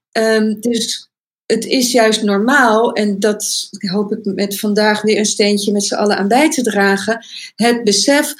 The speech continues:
na drie jaar, na vijf jaar, na tien jaar, na twintig jaar in mijn geval dat mijn moeder overleden is, kan het je nog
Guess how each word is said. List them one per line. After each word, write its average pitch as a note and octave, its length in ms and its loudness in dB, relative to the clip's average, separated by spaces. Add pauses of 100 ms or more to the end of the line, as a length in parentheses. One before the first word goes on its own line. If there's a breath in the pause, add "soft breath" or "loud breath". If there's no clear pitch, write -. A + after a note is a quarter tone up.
(160 loud breath)
na F3+ 240 0
drie B3 280 0
jaar, B3+ 520 2
na F3 180 -2
vijf A#3 400 2
jaar, G#3 420 2 (100)
na F3 340 0
tien D#4 340 4
jaar, C4+ 680 0
na F3 400 -2
twintig C#4 540 0
jaar B3 320 4
in A3+ 200 0
mijn A3+ 260 2
geval G#3+ 400 -2
dat G3+ 160 -4
mijn G#3 180 0
moeder G3+ 240 0
overleden F3+ 720 0
is, - 500 -2 (120)
kan D#4 260 4
het D4+ 160 0
je A#3+ 160 2
nog F3 420 -2